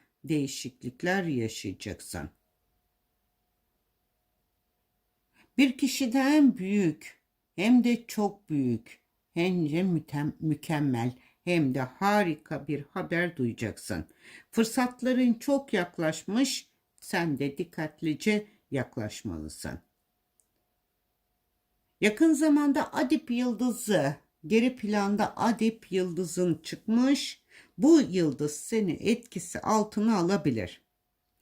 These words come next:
Var olan bir kadın canını sıkabilir. Ve şu andaki hayatında olumlanan şeylerin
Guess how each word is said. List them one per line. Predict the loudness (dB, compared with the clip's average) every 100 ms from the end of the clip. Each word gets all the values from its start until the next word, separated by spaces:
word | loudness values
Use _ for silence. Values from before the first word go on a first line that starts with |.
| _ -20 _
Var | 2 2 4
olan | 2 0 0 0
bir | 0 -2
kadın | -2 -4 -2 -4
canını | 2 2 2 2 0
sıkabilir. | -2 -8 -10 -2 0 2 0 -4 -10 -18 _ _ _ _ _ _ _ _ -20 _ _ _
Ve | 0 0
şu | 0 -2 0
andaki | 2 2 2 0 -2
hayatında | -4 0 2 2 0 -2 -2 0 -2
olumlanan | 0 0 2 2 0 2 2
şeylerin | 0 -4 -6 -4 -2 -2 -2 -4